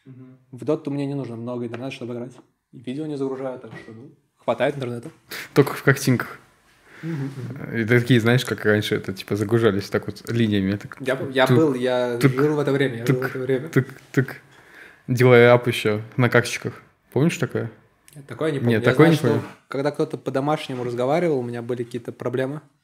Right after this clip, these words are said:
Speaker 3: Он не раб-, э, н-, э, у тебя не подключился интернет по-домашнему? Когда домашний, там был в-, выбор либо домашний, либо, э, либо интернет. И если ты звонишь, э,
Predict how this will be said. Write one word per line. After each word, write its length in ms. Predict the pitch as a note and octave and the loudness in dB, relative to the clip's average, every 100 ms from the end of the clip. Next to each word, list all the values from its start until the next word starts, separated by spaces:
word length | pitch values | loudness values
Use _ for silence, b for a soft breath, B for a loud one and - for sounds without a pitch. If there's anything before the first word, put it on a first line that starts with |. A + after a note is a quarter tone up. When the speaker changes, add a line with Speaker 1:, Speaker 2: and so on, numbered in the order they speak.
| _ _ _ | _ _ _
Speaker 3:
Он 240 | - A2 A#2 | -4 2 6
не 100 | B2+ | 8
раб-, 180 | C#3 B2+ | 8 8
э, 60 | B2+ | 6
н-, 300 | B2+ B2 B2 | 6 6 6
э, 640 | B2 A#2+ A#2+ A#2+ A#2 A#2 | 6 8 8 8 8 6
у 40 | A2+ | 4
тебя 140 | C3 | 2
не 80 | A#2+ | 4
подключился 520 | B2+ C#3+ D#3+ A#2+ - | 2 2 4 2 2
интернет 380 | G2+ A#2 A2 G2 | -2 0 -2 -2
по-домашнему? 600 | G2 G#2+ G#2+ - G2+ A2 b b b | -2 0 0 -2 -6 -6 b b b
Когда 160 | - A#2 | 4 6
домашний, 420 | A#2+ B2+ - A2 | 8 4 4 -2
там 160 | G2+ A2+ | 0 4
был 220 | B2+ A#2+ | 6 6
в-, 300 | A#2+ B2 A#2+ | 6 4 4
выбор 320 | B2 C3 A2 | 4 6 6
либо 280 | G#2 A2+ A2+ | 4 4 4
домашний, 440 | A2 D3 A3+ - A2 | 4 4 2 0 0
либо, 580 | B2 B2+ A2 G2+ G2 - B B - | 2 2 2 0 -4 -8 B B -8
э, 540 | A2+ F#2+ F#2 F#2 F#2+ | -4 -2 -2 -2 -2
либо 260 | G2+ A2+ A#2 | 0 4 2
интернет. 500 | A2 G#2+ G2+ F2+ - _ _ _ - | 2 -2 -4 -6 -12 _ _ _ -2
И 80 | A2 | 2
если 300 | A2 - G#2+ | 2 0 0
ты 240 | A#2 G#2+ | 2 2
звонишь, 500 | G#2 A2+ A2 A2 - | 2 2 0 -2 -4
э, 300 | A2 G2+ G#2 | -4 -4 -6